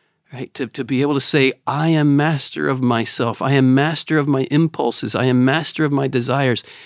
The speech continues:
And I can put them at the service of honoring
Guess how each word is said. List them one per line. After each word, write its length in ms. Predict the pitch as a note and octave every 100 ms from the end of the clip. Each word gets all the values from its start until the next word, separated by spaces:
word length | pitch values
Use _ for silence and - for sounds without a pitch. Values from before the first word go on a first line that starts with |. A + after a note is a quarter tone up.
| - -
And 160 | B2+ C3
I 100 | C3
can 240 | - A#2+
put 540 | - - - F3 F3
them 260 | - F3+ F3+ -
at 300 | D3 D#3 -
the 80 | C#3
service 840 | - - D#3 D#3 A#2 E2 - - _ _ _ _ -
of 200 | A#2 - _ _ _ -
honoring 760 | C#3+ D#3+ F3+ F3+ F3+ F#3 F#3